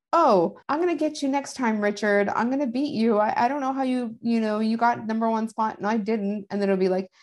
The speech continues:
"Hey, Ashley, we're all in this together. If you wanna come and beat me, that's fine, but I'm about to go create a post right now." And so this, like,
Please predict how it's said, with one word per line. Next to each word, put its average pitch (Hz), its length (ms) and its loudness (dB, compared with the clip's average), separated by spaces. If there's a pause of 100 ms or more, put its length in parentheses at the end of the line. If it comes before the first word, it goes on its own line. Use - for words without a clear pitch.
(220)
"Hey, 294 160 0
Ashley, 262 400 2
we're 226 140 2
all 269 180 4
in 277 80 -2
this 262 280 -6
together. 254 360 2
If 208 80 -4
you 240 140 -2
wanna 254 180 -4
come 262 200 -2
and 254 120 -2
beat 247 160 -4
me, 233 80 -4
that's 220 300 -2
fine, 226 340 2
but 180 140 2
I'm 185 160 2
about 220 240 -2
to 254 80 -4
go - 180 -2
create 233 240 -2
a 220 60 -2
post 269 360 2
right 294 200 4
now." 262 380 2
And 226 200 -2
so 240 100 0
this, 254 220 -4
like, 226 180 -4